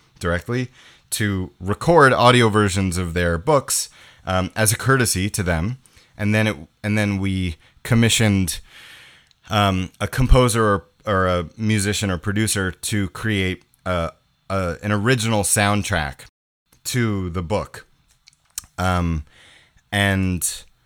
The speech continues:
uh, the idea was that it was a revenue share project, so we incurred all costs, and then we just shared, uh, the revenue amongst all four of those parties, us, the musician,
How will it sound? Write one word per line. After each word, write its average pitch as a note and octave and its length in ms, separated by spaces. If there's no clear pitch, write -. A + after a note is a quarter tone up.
uh, F#2 200
the G#2+ 180
idea C#3+ 340
was C#3 140
that B2 120
it A#2+ 40
was A2+ 140
a G#2+ 60
revenue A2+ 440
share F#2+ 400
project, F#2 480
so G#2 160
we A2 180
incurred A2+ 320
all F2+ 60
costs, - 260
and F2+ 120
then F2 300
we F2+ 160
just E2 300
shared, F2 580
uh, E2+ 240
the F2 160
revenue G2+ 460
amongst F#2 500
all G2 180
four G2 280
of F2 80
those E2 200
parties, D#2+ 320
us, - 340
the D#2+ 300
musician, E2 640